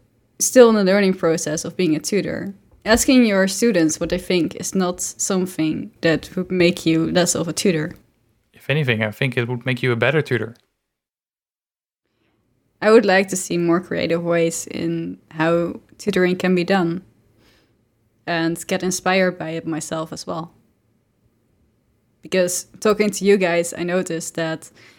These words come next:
Speaker 1: it is, there's no one way of tutoring. There is no guideline of how you should tutor. And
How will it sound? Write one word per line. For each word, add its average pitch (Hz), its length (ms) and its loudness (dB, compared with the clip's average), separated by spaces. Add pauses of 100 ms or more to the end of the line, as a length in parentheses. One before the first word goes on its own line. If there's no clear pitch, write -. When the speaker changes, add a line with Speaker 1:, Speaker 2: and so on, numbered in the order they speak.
(580)
Speaker 1:
it 196 160 0
is, 190 320 0
there's 202 340 2
no 208 320 2
one 208 360 0
way 196 200 2
of 180 160 -4
tutoring. 180 840 -2
There 180 220 0
is 185 180 -4
no 190 220 0
guideline 185 760 0
of 185 140 -8
how 185 160 2
you 196 160 6
should 190 180 -8
tutor. 170 480 -6 (400)
And 175 480 0